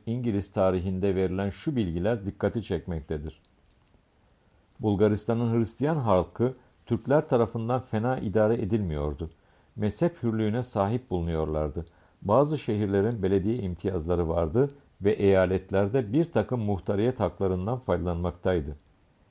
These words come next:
İktisadi bakımdan köylüler Rus köylüsünün maruz bulunduğu kötü durumdan çok uzaktılar. Mithat Paşa'nın akilane valiliği esnasında önemli bir refah seviyesi de kazanmışlardı.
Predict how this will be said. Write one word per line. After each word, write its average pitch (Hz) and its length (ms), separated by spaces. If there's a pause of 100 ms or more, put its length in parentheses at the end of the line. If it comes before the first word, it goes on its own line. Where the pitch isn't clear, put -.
(260)
İktisadi 120 680
bakımdan 123 540
köylüler 104 540
Rus 135 300
köylüsünün 104 500
maruz 98 460
bulunduğu 92 500
kötü 107 280
durumdan 98 460
çok - 280
uzaktılar. 80 580 (720)
Mithat 139 400
Paşa'nın 107 500
akilane 98 680
valiliği 95 560
esnasında 92 800 (400)
önemli 110 440
bir 147 140
refah 95 300
seviyesi 98 560
de 143 120
kazanmışlardı. 87 880